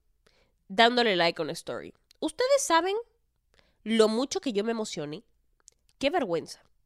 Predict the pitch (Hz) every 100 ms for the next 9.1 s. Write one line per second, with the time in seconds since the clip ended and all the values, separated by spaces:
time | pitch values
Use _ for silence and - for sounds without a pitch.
0 | _ _ _ _ - 427 440 226 180 160
1 | - - _ _ - _ - - 330 698
2 | 571 554 302 - 262 320 262 262 - 226
3 | 185 220 208 202 208 254 277 196 214 202
4 | 190 180 - 170 170 202 - _ _ _
5 | _ _ _ _ _ _ _ _ _ _
6 | _ 254 - 494 480 440 415 320 214 285
7 | 311 262 240 - 240 208 240 190 - 226
8 | 220 202 - 185 180 160 160 - 180 -
9 | 233